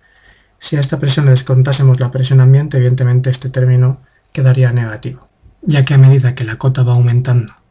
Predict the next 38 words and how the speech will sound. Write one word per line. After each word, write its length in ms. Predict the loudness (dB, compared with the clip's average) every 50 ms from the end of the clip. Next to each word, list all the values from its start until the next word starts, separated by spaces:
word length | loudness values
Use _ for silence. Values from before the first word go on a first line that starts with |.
| _ _ _ _ -6
para 180 | -4 -2 2
una 160 | 4 4 4
misma 280 | 6 4 2 2 0 -6
velocidad, 520 | -6 -6 -6 -4 -2 0 2 2 2 2
la 180 | 0 0 -2 -2
presión 420 | -2 -2 -4 -2 -2 0 0 0
debe 180 | 0 0 -2 -2
disminuir 500 | -2 0 2 2 2 2 0 0 -2 -4
por 320 | -6 -6 -6 -6 -6 -12 _
conservación 560 | -2 -2 -2 0 0 -6 -8 -6 -6 -6 -6
de 60 | -6 -8
la 100 | -10 -12
energía. 340 | -14 -16 -18 -20 -20 -20 -20 _ _ -20 _ _ _ _ _ _ _ _ _ _ _ _ _ _ _ _ _ _ _ _ _ _ _ _ _ _ _ _ _ _ _
Finalmente, 640 | -8 -2 2 4 6 6 6 6 6 2 2 0 2
en 80 | 2
el 80 | 4 2
apartado 400 | 2 2 -2 -2 2 2 2 2
C 240 | 2 0 -2 -2 -2
se 140 | 0 0
nos 100 | 0 0
pide 180 | 0 0 -2 0
determinar 460 | 0 2 4 4 6 6 4 4 2
la 80 | 2 0
altura 320 | 0 0 0 -2 0 0
máxima 500 | 0 0 -2 -6 -2 0 0 0 0 0
sobre 240 | -4 -2 -2 -2 -2
el 100 | -2 -4
extremo 380 | -6 -8 -6 0 2 4 6 6
inferior 380 | 4 4 2 0 -2 0 0
del 200 | 0 -2 -2 -4
tubo 340 | -4 -2 -2 -2 -4 -4 -6
que 100 | -6 -6
puede 280 | -2 0 2 2 2 2
estar 280 | -2 -4 -6 -6 -6
el 120 | -6 -8 _
punto 300 | 0 0 0 2 0 -2
más 240 | -2 -2 -4 -2
alto 380 | 0 0 0 0 -4 -8 -16